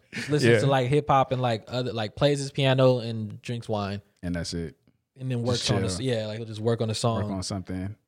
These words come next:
Speaker 1: and then probably eat if someone drags him out of the studio.
Speaker 2: Yeah.
Speaker 1: Like, Jimin will drag him out.
Speaker 2: Yeah.
Speaker 1: <laughs> Yo,
Speaker 2: Yeah, which is,
Speaker 1: just
Speaker 2: which is crazy. And, um, just staying on that, like, I was, I was think, I was, how do you, how do you feel about the next,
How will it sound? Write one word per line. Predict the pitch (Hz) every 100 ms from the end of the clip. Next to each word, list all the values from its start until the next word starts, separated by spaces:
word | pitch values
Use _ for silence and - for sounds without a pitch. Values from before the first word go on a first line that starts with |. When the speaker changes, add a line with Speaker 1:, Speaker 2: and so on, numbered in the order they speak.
| _ _ -
Speaker 1:
and | 117
then | 117
probably | 165 160 156 123 107
eat | 113 98 -
if | 104
someone | - 120 113
drags | 101 117 110 104
him | 101
out | 101
of | 98
the |
studio. | 95 104 95 90 80 113
Speaker 2:
Yeah. | 104 98 98 92 107
Speaker 1:
Like, | 95
Jimin | 110 117 107
will | 101
drag | 98 107 107
him | 101 95
out. | 98 95 -
Speaker 2:
Yeah. | 95 139
Speaker 1:
<laughs> | 190 - 220 208 226 202
Yo, |
Speaker 2:
Yeah, | 160 117 110
which | 120
is, | 113 -
Speaker 1:
just | -
Speaker 2:
which | 107
is | 104
crazy. | - 107 107 98 98 - _ _ _
And, | 143 139
um, | 127 147 147 135 113 90 _ -
just | 160 - _ -
staying | - 185 175
on | 127 117
that, | 113 107
like, | 110 107 - -
I | 160
was, | 156 120 - -
I | 131
was | 131 - -
think, | 170 -
I |
was, | 127 - 139
how | 131 214
do |
you, | 220
how | 165
do | 254
you | 285
feel | - 190
about | 143 120 107 101 85 _ _ _ _ _ _ _ _ _ _ _ -
the | 120
next, | 110 110 - 107 - - -